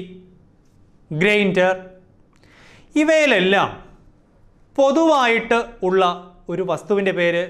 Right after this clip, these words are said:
നിങ്ങൾക്കറിയാമോ? അതെ, ആ വസ്തുവിൻ്റെ പേരാണ് മോട്ടോർ. ഈ പറയുന്ന വസ്തുക്കളെല്ലാം പ്രവർത്തിക്കണമെങ്കിൽ അവയിൽ മോട്ടോർ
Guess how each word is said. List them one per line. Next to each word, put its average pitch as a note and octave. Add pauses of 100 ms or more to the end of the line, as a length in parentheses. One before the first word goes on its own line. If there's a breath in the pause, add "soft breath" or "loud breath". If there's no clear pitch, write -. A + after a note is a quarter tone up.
നിങ്ങൾക്കറിയാമോ? F3 (1900)
അതെ, G3 (500)
ആ D3 (100)
വസ്തുവിൻ്റെ D#3
പേരാണ് C#3+ (680)
മോട്ടോർ. F3+ (1200 soft breath)
ഈ C#4+ (140)
പറയുന്ന C4+ (360)
വസ്തുക്കളെല്ലാം G3+
പ്രവർത്തിക്കണമെങ്കിൽ F3 (920)
അവയിൽ F3 (460)
മോട്ടോർ B3